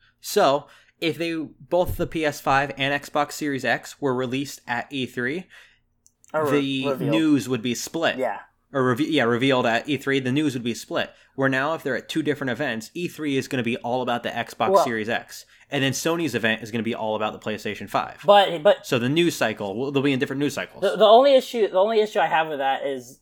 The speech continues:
Speaker 2: they're kind of giving, um, Xbox the whole E three event, and as far as we know, they're not, they haven't, they didn't announce anything. So as far as we know, they're having one event and that's it, you know. Whereas Xbox is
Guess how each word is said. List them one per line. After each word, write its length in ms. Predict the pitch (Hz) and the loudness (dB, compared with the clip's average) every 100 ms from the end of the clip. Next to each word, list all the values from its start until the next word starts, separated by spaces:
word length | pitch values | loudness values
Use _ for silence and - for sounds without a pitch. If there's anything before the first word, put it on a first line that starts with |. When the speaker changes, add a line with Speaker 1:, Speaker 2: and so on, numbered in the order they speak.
| _ | _
Speaker 2:
they're 220 | 127 151 | -6 -6
kind 220 | - 190 196 | 0 0 0
of 220 | 147 127 | -2 -8
giving, 540 | 160 147 165 165 180 _ _ _ _ - | -8 -4 -6 -6 -12 _ _ _ _ -4
um, 500 | 156 151 143 135 127 _ _ 151 | 0 0 -2 -6 -12 _ _ 0
Xbox 800 | 170 - 190 180 185 - - - _ _ _ - | 0 0 4 4 4 -2 -18 -20 _ _ _ -20
the 400 | 139 143 143 160 | -18 -8 0 2
whole 340 | 165 180 185 180 | 6 6 4 -2
E 120 | 190 | -4
three 200 | 190 190 | 0 0
event, 320 | 185 208 214 151 | 2 2 2 -2
and 220 | 147 139 - | -6 -6 -6
as 120 | 165 | -2
far 140 | - 254 | 4 4
as 120 | 185 | 4
we 140 | 180 220 | 0 0
know, 400 | 170 143 131 _ - | 2 2 0 _ -8
they're 240 | 123 175 | 0 4
not, 300 | 196 131 120 135 | 4 2 -6 0
they 100 | 165 | 2
haven't, 180 | 208 156 | 2 2
they 80 | 202 | -2
didn't 200 | 220 151 | 0 0
announce 360 | 131 139 185 | 0 0 0
anything. 480 | 117 117 104 107 101 _ _ _ | -6 -8 -10 -14 -14 _ _ _
So 120 | 180 | -2
as 80 | 170 | 2
far 140 | 240 | 4
as 120 | 220 170 | 4 4
we 120 | 208 | 0
know, 140 | 185 | 2
they're 120 | 165 165 | 2 2
having 240 | 160 151 | 2 0
one 180 | 135 143 | -2 -2
event 360 | 120 139 139 123 | 0 0 0 -4
and 140 | 113 | -6
that's 260 | 113 110 - | -6 -6 -8
it, 200 | 110 - | -8 -8
you 100 | 113 | -10
know. 220 | 110 113 | -10 -8
Whereas 180 | 135 143 | -6 -4
Xbox 400 | 123 135 135 | -4 -4 -6
is 80 | 127 | -8